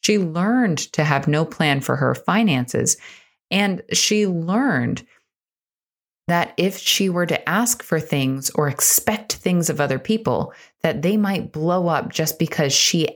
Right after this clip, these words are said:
asked for something. So she learned a lot from her parents about how to manage money. She learned that money was either here or it wasn't.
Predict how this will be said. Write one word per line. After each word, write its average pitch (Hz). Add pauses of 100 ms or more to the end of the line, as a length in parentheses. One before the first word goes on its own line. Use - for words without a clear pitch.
asked - (200)
for 147
something. - (600)
So 180
she 233
learned 208
a 139
lot 165 (140)
from 151
her 147
parents -
about -
how 156
to 143
manage 131
money. - (800)
She 208
learned 180
that 147
money 151
was 156
either 147
here 220
or 165
it -
wasn't. -